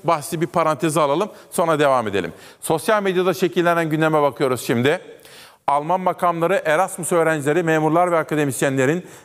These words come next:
bile iltica talep etmesi nedeniyle beyaz yakalıların vize taleplerinin geçmişe göre daha ayrıntılı incelendiğini belirtti. Türklerin Avrupa'ya gidiş vizesi almasında çok ciddi bir tıkanma yaşanıyor. Sorun bu.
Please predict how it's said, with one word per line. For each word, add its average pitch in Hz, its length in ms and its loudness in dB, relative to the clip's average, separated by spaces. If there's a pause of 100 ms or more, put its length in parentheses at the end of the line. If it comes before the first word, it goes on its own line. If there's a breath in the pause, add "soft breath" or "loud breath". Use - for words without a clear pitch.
(120)
bile 151 260 2
iltica 147 480 -2
talep 156 240 -2
etmesi 151 380 -2
nedeniyle 127 460 2 (340 loud breath)
beyaz 156 340 0
yakalıların 139 600 -2
vize 165 200 0
taleplerinin 135 600 -2 (300 loud breath)
geçmişe 139 440 0
göre 180 340 0
daha 151 200 2
ayrıntılı 143 680 -2 (180)
incelendiğini 139 800 0 (120)
belirtti. 120 460 -2 (380 loud breath)
Türklerin 175 580 0 (280 loud breath)
Avrupa'ya 180 560 0
gidiş 156 420 -4
vizesi 147 320 0
almasında 160 560 0
çok 214 320 -4
ciddi 170 300 -4
bir 180 140 0
tıkanma 143 360 -2
yaşanıyor. 101 480 -2 (300)
Sorun 160 420 0
bu. - 140 2